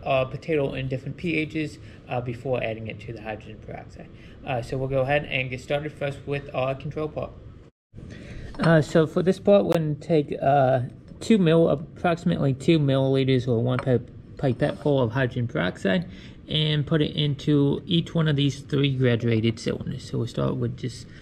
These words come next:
about two milliliters in each one of these graduated cylinders. Uh, we want about the same amount in each one. Uh, then to each one, we're gonna add about one milliliter of water. I'll do that, and then catch you once we get that added.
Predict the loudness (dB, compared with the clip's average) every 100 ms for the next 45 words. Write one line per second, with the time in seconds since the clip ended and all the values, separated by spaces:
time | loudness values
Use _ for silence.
0 | -18 -12 -2 0 0 0 4 4 4 4
1 | 4 4 0 -2 -2 -2 -2 -2 -2 -4
2 | -2 0 0 0 0 2 2 2 2 0
3 | -2 2 4 4 0 -2 -8 -16 -14 0
4 | 4 4 4 2 0 -6 -2 -2 0 -2
5 | -2 0 2 2 2 0 0 -2 -6 -8
6 | -8 -10 -16 -18 -18 -20 -18 -18 -16 -16
7 | -16 -12 -2 2 2 4 2 2 -2 0
8 | 0 0 -2 0 2 4 2 2 0 -2
9 | 0 2 0 -4 -12 -6 0 2 2 2
10 | 2 2 4 4 4 4 4 2 0 0
11 | 0 0 -2 -6 -6 -2 0 2 0 0
12 | -2 -2 0 2 2 2 0 -2 -2 -2
13 | -2 -2 -2 0 0 -2 -2 -2